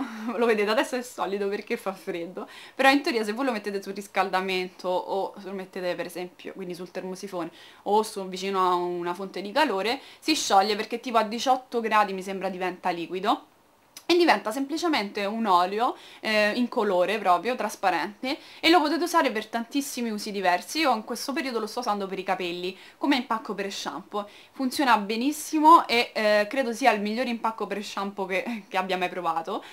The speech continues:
E... Io lo applico praticamente a partire da questa parte, diciamo, dei capelli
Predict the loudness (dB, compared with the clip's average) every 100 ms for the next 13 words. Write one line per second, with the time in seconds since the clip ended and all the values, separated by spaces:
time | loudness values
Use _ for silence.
0 | -20 -8 0 0 -2 _ _ 2 6 10
1 | 10 10 2 -4 -2 -2 -2 0 -2 0
2 | 0 -2 -4 6 8 8 6 -2 0 2
3 | 2 2 -2 -8 -4 -4 -4 -4 -4 -4
4 | -4 -4 -6 -8